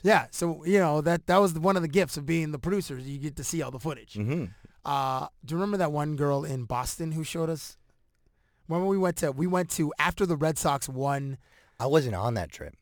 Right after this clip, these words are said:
Speaker 1: Oh,
Speaker 2: I
Speaker 1: just
Speaker 2: do
Speaker 1: Brian and
Speaker 2: remember
Speaker 1: I.
Speaker 2: looking at the footage, though.
Speaker 1: Yeah, and she wasn't, she, she would not have been,
Speaker 2: Roger Santa.
Speaker 1: she would not have made the staff at
Speaker 2: No.
Speaker 1: Cowboys. Uh, so when, after the Boston Red Sox won the World Series in two thousand four,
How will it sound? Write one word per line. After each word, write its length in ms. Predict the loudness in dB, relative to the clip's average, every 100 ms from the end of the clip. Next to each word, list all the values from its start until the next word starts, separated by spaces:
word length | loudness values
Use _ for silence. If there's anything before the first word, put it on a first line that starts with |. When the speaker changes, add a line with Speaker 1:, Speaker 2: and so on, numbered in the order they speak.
| _
Speaker 1:
Oh, 200 | -2 0
Speaker 2:
I 60 | 2
Speaker 1:
just 180 | 0 2
Speaker 2:
do 80 | 2
Speaker 1:
Brian 220 | 4 2
and 60 |
Speaker 2:
remember 260 | 2 2 2
Speaker 1:
I. 40 |
Speaker 2:
looking 460 | 0 0 -2 -6 -6
at 320 | -4 -4 -2
the 180 | -4 -4
footage, 400 | -2 -2 -2 -10
though. 240 | -12 -12 -14 -12
Speaker 1:
Yeah, 260 | -8 -8 -12 _ -16
and 380 | -14 -12 -16 -20 _ _
she 140 | -8 -4
wasn't, 380 | -4 -6 -10 _ _ _
she, 220 | -16 -16 -16 -20 -20 -20 -10
she 160 | -2
would 240 | 2 2 2
not 220 | 2 2
have 160 | -2 -6 _ -8
been, 100 | 2
Speaker 2:
Roger 420 | 4 4 2 -2
Santa. 560 | -2 -2 -2 -2 -2 -6
Speaker 1:
she 180 | -6 0
would 180 | 2 4
not 220 | 4 4
have 340 | 2 2 0
made 380 | -4 -2 -2 -4
the 80 | -4
staff 480 | -4 -6 -8 -12 -14
at 140 | -10
Speaker 2:
No. 160 | -6 -2
Speaker 1:
Cowboys. 540 | -2 -2 -4 -12 -20 _ -20 -20 -8
Uh, 420 | -2 -2 0 -4
so 200 | -4 -6
when, 340 | -4 -4 -4 -2
after 300 | -2 -2 -2
the 80 | -2
Boston 340 | 0 0 -2
Red 180 | -4 -4
Sox 280 | -4 -6 -8
won 400 | -6 -6 -8 -10
the 80 | -8
World 240 | -4 -4
Series 300 | -4 -6 -6
in 80 | -8
two 120 | -10
thousand 420 | -6 -6 -6 -10 -8
four, 420 | -4 -4 -4